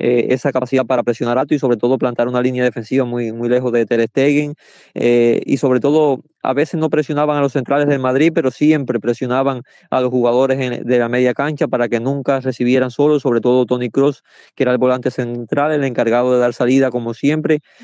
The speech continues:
y bueno, el Barça siempre tenía un hombre que casi siempre, eh, era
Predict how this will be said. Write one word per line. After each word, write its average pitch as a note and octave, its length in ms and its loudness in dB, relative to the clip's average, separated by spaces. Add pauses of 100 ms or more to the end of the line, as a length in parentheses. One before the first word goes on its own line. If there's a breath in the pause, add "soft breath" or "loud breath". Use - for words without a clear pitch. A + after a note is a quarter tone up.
(100)
y C3 120 4
bueno, C#3+ 340 2
el A#2+ 80 0
Barça B2+ 260 -2
siempre C3+ 260 0
tenía B2+ 240 -2
un B2+ 120 -4
hombre C#3 280 0
que A#2+ 140 2
casi B2 320 -4
siempre, C3 540 0 (340 loud breath)
eh, A2+ 400 2 (100)
era B2+ 600 0